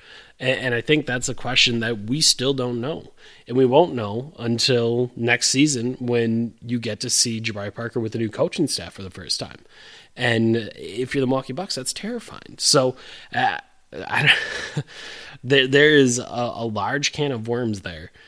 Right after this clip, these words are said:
Um, but again, it all plays into that idea of adaptability, flexibility.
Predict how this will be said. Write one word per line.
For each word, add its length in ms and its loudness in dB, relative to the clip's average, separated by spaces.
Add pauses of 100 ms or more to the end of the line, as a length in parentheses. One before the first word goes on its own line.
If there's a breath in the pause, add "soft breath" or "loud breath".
(200 loud breath)
Um, 520 -2 (240)
but 400 0 (380)
again, 540 0 (280 soft breath)
it 140 -6
all 240 0
plays 240 0
into 180 0
that 200 -6
idea 480 0
of 420 -8 (260 loud breath)
adaptability, 1000 -4 (100)
flexibility. 960 -4